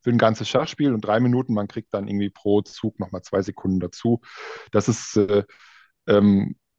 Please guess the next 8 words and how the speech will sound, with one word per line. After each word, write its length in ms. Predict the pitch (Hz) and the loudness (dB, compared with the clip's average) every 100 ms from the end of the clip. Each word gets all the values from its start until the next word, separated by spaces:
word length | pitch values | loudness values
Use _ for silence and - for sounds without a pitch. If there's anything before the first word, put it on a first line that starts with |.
| _ | _
ja, 160 | 107 90 | 0 4
dadurch 480 | 98 120 113 - | 2 2 -4 -12
hat 220 | - 113 120 | -4 0 4
man 160 | 104 | 4
viel 220 | 98 120 | 2 0
mehr 160 | 110 107 | 4 4
Partien. 680 | - 104 - 156 196 202 160 - | 2 -2 -2 -2 0 0 -4 -2
Ähm, 460 | 123 120 120 123 | 0 2 0 -2